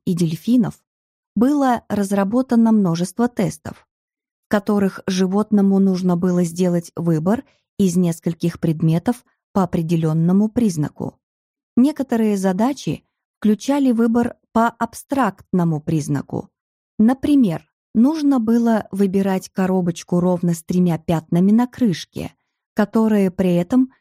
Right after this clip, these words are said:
могли быть любой формы, размера и цвета, или определённую геометрическую фигуру, скажем, треугольник,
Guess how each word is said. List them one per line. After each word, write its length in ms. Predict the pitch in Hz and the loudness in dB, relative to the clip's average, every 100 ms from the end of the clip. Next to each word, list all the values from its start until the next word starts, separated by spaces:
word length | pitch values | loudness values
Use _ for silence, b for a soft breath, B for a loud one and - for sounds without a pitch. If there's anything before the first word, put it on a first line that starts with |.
| b | b
могли 360 | 196 196 196 202 | 0 0 0 0
быть 280 | 190 202 - | 0 -4 -4
любой 400 | 202 208 190 185 | -2 -2 0 0
формы, 640 | 170 _ 170 165 190 226 262 b b | -2 _ -4 -2 0 0 -2 b b
размера 680 | 180 175 165 165 151 175 196 | 0 0 0 -2 0 -2 -4
и 60 | 285 | -8
цвета, 580 | - 247 214 147 - - _ _ _ _ | -4 0 0 0 -8 -16 _ _ _ _
или 400 | 254 269 269 254 - | 2 2 2 0 -2
определённую 1120 | - 226 233 208 226 220 247 262 247 240 226 - | -4 -2 -2 0 2 4 4 4 4 4 0 -2
геометрическую 1040 | 202 226 220 202 220 214 202 - 196 170 | 0 2 2 0 -2 -2 -4 -4 -2 -2
фигуру, 640 | - 170 170 214 254 87 - _ _ | -2 -4 0 0 2 -2 -6 _ _
скажем, 480 | - - 185 190 185 | -8 -2 0 0 0
треугольник, 840 | - 240 233 196 170 - - - | 0 0 0 -2 -2 -2 -6 -8